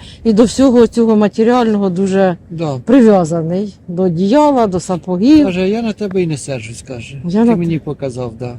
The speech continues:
Speaker 1: Да.
Speaker 2: Кіно, звісно, шикарне.
Speaker 1: Шикарно. От там ми дивилися, як вспомню перший раз його, а ми ще дивились його, як так, чи праздник, чи Пасха, чи перед Пасхою, ну, то такі дні, чи
Speaker 2: Давно
Speaker 1: Рождество.
Speaker 2: це було.
Speaker 1: Давно, давно.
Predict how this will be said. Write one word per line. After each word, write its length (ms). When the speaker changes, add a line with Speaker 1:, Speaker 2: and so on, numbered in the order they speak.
Speaker 1:
Да. 580
Speaker 2:
Кіно, 260
звісно, 360
шикарне. 640
Speaker 1:
Шикарно. 720
От 80
там 200
ми 100
дивилися, 420
як 100
вспомню 340
перший 380
раз 320
його, 280
а 100
ми 140
ще 160
дивились 520
його, 200
як 240
так, 200
чи 140
праздник, 580
чи 140
Пасха, 640
чи 140
перед 360
Пасхою, 600
ну, 140
то 120
такі 340
дні, 160
чи 140
Speaker 2:
Давно 140
Speaker 1:
Рождество. 480
Speaker 2:
це 60
було. 180
Speaker 1:
Давно, 720
давно. 500